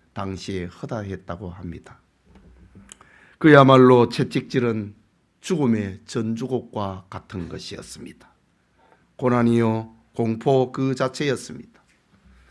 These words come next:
예수님이 채찍질을 당하시고 십자가형을 받으심에 정의는 없었습니다. 양심의 가책도 없었습니다.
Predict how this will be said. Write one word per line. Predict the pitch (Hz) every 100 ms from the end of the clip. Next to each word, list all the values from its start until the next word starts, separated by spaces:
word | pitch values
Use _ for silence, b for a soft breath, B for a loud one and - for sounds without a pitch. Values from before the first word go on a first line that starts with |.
| b b b -
예수님이 | 147 147 165 156 147 143 139
채찍질을 | 127 156 - 190 - 147 131 120
당하시고 | 120 113 110 113 107 104 98 107 _
십자가형을 | - 175 - 151 131 117 110 107 -
받으심에 | 120 98 - 104 90 - - _ _ _ _ _ -
정의는 | 139 127 131 127 117
없었습니다. | 110 110 120 - 110 92 87 - _ _ _ _ _ _ _ _ _ 180
양심의 | 139 135 - 196 127 104
가책도 | - 110 - 139 - 226 104 -
없었습니다. | - 107 - - 92 87 - -